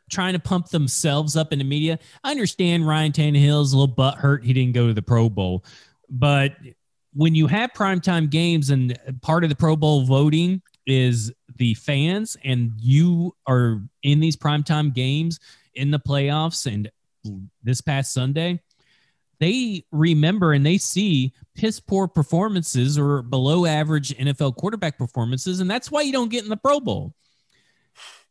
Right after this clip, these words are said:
You, you're, I think he's like, he only has five primetime wins in his career,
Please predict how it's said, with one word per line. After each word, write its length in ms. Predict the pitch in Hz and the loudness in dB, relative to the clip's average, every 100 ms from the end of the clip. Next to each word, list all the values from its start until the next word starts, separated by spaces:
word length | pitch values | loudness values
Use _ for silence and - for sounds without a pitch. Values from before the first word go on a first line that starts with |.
| _ | _
You, 320 | 156 156 170 160 | -4 0 2 2
you're, 340 | 170 175 160 - | 4 4 2 0
I 100 | 139 | -4
think 220 | 139 233 | -2 -4
he's 200 | 262 240 | -4 -4
like, 180 | 214 160 _ _ _ _ _ _ _ - | -2 -4 _ _ _ _ _ _ _ -4
he 100 | 190 | -2
only 200 | 226 208 | 0 0
has 200 | 202 - | 0 -4
five 460 | - 123 135 156 - | -2 0 0 0 -2
primetime 680 | 151 143 147 147 143 123 | -2 -2 -2 -2 -2 0
wins 360 | 117 117 139 135 | 0 2 0 0
in 80 | 120 | 2
his 200 | 131 - | 0 0
career, 540 | - 104 98 110 | -4 -2 -2 -4